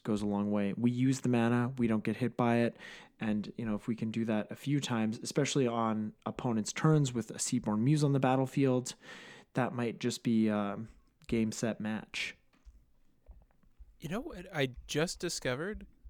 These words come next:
Speaker 1: Mm.
Speaker 2: Which is super weird. Instill energy. Um, so there's, like, I mean, if you look at the, the printing of it,
Speaker 1: Mm-hmm.
Speaker 2: uh,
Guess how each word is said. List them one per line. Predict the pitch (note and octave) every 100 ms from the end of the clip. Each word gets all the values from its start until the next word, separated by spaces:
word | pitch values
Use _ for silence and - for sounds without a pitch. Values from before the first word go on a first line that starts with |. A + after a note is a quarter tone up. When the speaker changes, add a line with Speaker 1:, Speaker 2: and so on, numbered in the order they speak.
| -
Speaker 1:
Mm. | F3 A#2+ - _ _ -
Speaker 2:
Which | -
is | B2+
super | - - - G#3+ B2
weird. | A#2 A#2 A#2+ A#2 -
Instill | D#3 F#3 - G#3 F3
energy. | B2+ B2+ B2 A#2+ C#3 - _ _ _ _ _ _ - _
Um, | - B2 B2 A#2+ A#2+ - -
so | - D3+ C#3 D3
there's, | D3 D3 C3+ - - _ _ - -
like, | C#3+ C3+ -
I |
mean, | C#3+ D3
if | D3 D3
you |
look | C#3 G3 C4+
at | -
the, | D3 B2+ B2 -
the | B2+
printing | C3 C3+ B2
of | A#2+ -
it, | A#2+ - _ -
Speaker 1:
Mm-hmm. | C#3+ B2 G#2 - _ _ _ _ -
Speaker 2:
uh, | A#2+